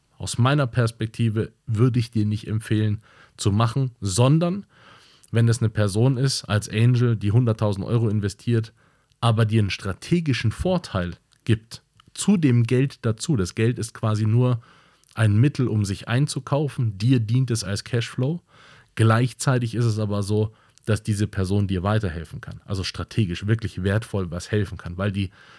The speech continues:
ein riesen Netzwerk zur Verfügung stellt, weil die,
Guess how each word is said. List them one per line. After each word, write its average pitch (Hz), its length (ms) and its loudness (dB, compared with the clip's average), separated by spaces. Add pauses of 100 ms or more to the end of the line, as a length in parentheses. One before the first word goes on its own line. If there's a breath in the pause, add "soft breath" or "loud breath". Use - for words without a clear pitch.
(160 loud breath)
ein 101 100 0
riesen 104 360 2
Netzwerk 107 440 -4
zur 90 120 -8
Verfügung 82 440 -10
stellt, 82 320 -10
weil 98 160 -2
die, 95 300 -4